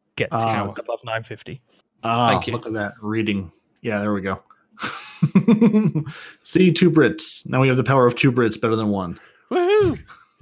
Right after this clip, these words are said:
Speaker 2: <laughs>
Speaker 1: Although the
Speaker 4: I
Speaker 1: same
Speaker 4: got two
Speaker 1: person.
Speaker 4: dads. Wait.
Speaker 2: <laughs> Both of which have given you up, though.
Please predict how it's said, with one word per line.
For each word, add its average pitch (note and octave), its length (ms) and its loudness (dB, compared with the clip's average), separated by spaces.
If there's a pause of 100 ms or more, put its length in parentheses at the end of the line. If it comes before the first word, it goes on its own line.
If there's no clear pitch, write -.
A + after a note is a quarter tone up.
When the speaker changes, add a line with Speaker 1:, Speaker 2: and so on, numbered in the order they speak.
(120)
Speaker 2:
<laughs> F#3 400 0
Speaker 1:
Although C#3 240 4
the B2 80 2
Speaker 4:
I A#2+ 80 2
Speaker 1:
same - 200 0
Speaker 4:
got B2 100 -4
two C4 120 -2
Speaker 1:
person. C4 40 -6
Speaker 4:
dads. F#3+ 520 -4 (140)
Wait. C3+ 340 -6
Speaker 2:
<laughs> - 60 -8 (2250)
Both G#2+ 180 -4
of - 40 -18
which A#2+ 160 -6
have A#2+ 120 -8
given G#2 220 -4
you G2+ 140 -4
up, - 140 -14
though. E2+ 180 -16